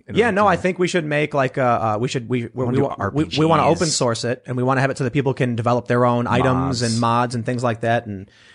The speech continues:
Speaker 1: there's gonna be, like, items and combos, and it's, it's gonna be, it's
Speaker 2: You know,
Speaker 1: gonna
Speaker 2: I've
Speaker 1: be a
Speaker 2: got
Speaker 1: really
Speaker 2: this
Speaker 1: fun
Speaker 2: vision
Speaker 1: game.
Speaker 2: of the future of video games that, like, when you log into your PlayStation Network or whatever, your team, whatever we wanna call it, you have, like, an avatar, and then when you play a game, anything you do in that game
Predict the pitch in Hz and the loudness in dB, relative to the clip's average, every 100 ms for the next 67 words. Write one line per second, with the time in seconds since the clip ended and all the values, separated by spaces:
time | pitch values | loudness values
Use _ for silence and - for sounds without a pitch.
0 | - 131 135 135 127 117 - 135 139 139 | -2 0 2 2 2 2 2 0 2 0
1 | 120 113 151 151 135 131 127 120 113 175 | -4 -4 -2 -2 0 0 0 -4 -4 -6
2 | 202 214 202 - 156 202 185 175 151 151 | -6 -8 -8 0 4 4 4 4 4 2
3 | 135 151 180 131 135 135 135 90 185 135 | 4 4 4 2 0 0 0 0 0 0
4 | 113 101 101 120 110 110 120 117 110 110 | 0 -4 -4 -4 -4 -2 -2 0 0 2
5 | 127 165 147 120 113 113 - 120 110 104 | 2 2 2 0 2 0 0 0 0 0
6 | 95 - _ - 139 127 - 127 107 127 | -4 -8 _ -6 0 0 2 0 2 0
7 | 107 110 95 117 117 104 98 - 139 123 | 0 0 -2 0 0 0 -2 -2 -2 -2
8 | 120 131 123 113 107 - 117 95 87 _ | 0 2 2 0 0 0 0 0 -6 _
9 | - _ - 135 127 156 151 131 117 123 | -20 _ -6 0 4 4 4 2 2 2
10 | 143 - 107 90 90 - - 110 135 139 | 2 0 -2 -2 -6 -10 -20 -4 0 0
11 | 139 131 139 139 - 185 180 110 127 151 | 0 0 2 0 0 2 2 2 2 4
12 | 147 101 113 135 170 190 190 160 127 - | 2 0 -2 -4 -4 -2 -2 -2 -6 -6
13 | - 135 143 123 131 - 113 131 180 | 0 2 4 2 0 -2 -2 -2 -4